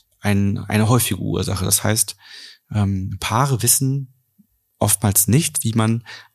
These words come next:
einen Konflikt, einen Streit, ein ungutes Gefühl, eine emotionale Verletzung nachhaltig auflöst.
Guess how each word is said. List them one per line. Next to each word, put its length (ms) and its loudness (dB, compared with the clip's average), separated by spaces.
einen 300 2
Konflikt, 760 -2
einen 180 0
Streit, 640 2
ein 160 0
ungutes 500 0
Gefühl, 560 2
eine 200 2
emotionale 480 4
Verletzung 600 2
nachhaltig 720 0
auflöst. 580 -6